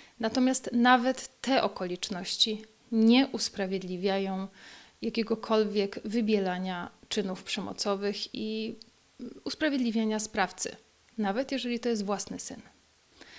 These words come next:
I chcę tutaj zwrócić uwagę na bardzo ważną kulturotwórczą rolę języka. To, co mówimy, a szczególnie to, co mówią właśnie osoby publiczne,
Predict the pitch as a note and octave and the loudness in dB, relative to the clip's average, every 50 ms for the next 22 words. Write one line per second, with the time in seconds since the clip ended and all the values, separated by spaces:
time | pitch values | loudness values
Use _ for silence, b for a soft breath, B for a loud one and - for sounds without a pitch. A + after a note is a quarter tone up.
0 | B B B B B B B B B B B B B B B - B3 - - F#4 | B B B B B B B B B B B B B B B -4 -2 2 2 0
1 | F#4 - - F#4+ E4+ D4+ C4+ B3+ A#3+ C4+ D4+ D4+ - D4+ C4+ - - - A3 A#3+ | 0 0 0 2 2 2 2 0 0 -2 -2 -2 0 -2 -2 0 -2 -2 2 4
2 | B3+ C4+ B3 C4+ C4 B3 A#3+ A#3 A3+ A3 A3 G#3+ A3 A3+ A3+ G#3+ B B B B | 4 4 6 6 6 6 6 6 6 4 4 4 4 2 0 -4 B B B B
3 | B B B B B _ _ - G#3 G3 A#3+ A#3 B3 A#3 A#3+ - A3 G3 G3+ G3 | B B B B B _ _ -10 0 4 4 4 4 2 -2 -2 -2 0 0 0
4 | G3+ G3+ - - G#3+ G3+ G3+ - - - C4 B3+ A#3 - A#3 A3+ G#3+ A3 - - | 0 0 0 -2 -2 -2 -2 -4 -8 -6 -6 -4 -4 -4 -2 -2 -2 -4 -4 -4
5 | - A3 G#3+ G#3+ - - G#3+ G3 G3+ G3 - - G#3+ G#3 G3+ G3 F#3 F3+ F3 F#3+ | -2 -2 -2 0 -2 -2 -2 -2 -2 -4 -6 -6 -4 0 0 0 0 0 -2 -4
6 | G#3+ - - - A3+ G#3 G#3 G#3 F#3 F#3 F3+ F3 - - - - - _ _ _ | -6 -10 -8 -4 -2 2 2 2 2 0 -2 -4 -6 -12 -16 -18 -18 _ _ _
7 | _ _ _ _ _ _ _ _ _ _ _ _ - - - _ - - A#3 C#4 | _ _ _ _ _ _ _ _ _ _ _ _ -20 -20 -20 _ -2 2 4 4
8 | D4+ C#4+ - - A3+ G#3 G#3 G#3+ G#3+ G#3+ A#3+ B3+ A3+ F#3 D#3 - - B B B | 4 4 2 2 2 4 4 4 4 6 6 6 6 4 2 -4 -8 B B B
9 | B B B B B B B - - - - A#3+ G#3+ G#3+ A#3+ B3 A#3+ A#3 A3+ A3+ | B B B B B B B -4 -2 0 2 2 4 6 6 6 6 6 4 4
10 | A3+ G#3+ - - A3+ A3 A3 G#3 A3+ G#3+ G#3 G#3 G3+ G3+ - - A#3+ - - A3 | 0 0 2 2 4 4 4 4 2 2 2 2 0 -2 -2 -2 -2 -4 -2 -4
11 | - A#3 G3+ G#3 G#3+ A3 - G#3+ G3+ G3 A#3 B3 A#3+ - - G#3 - - | -2 -2 -2 -2 -4 -4 -4 -4 -2 0 -2 -2 -2 -6 -6 -6 -6 -8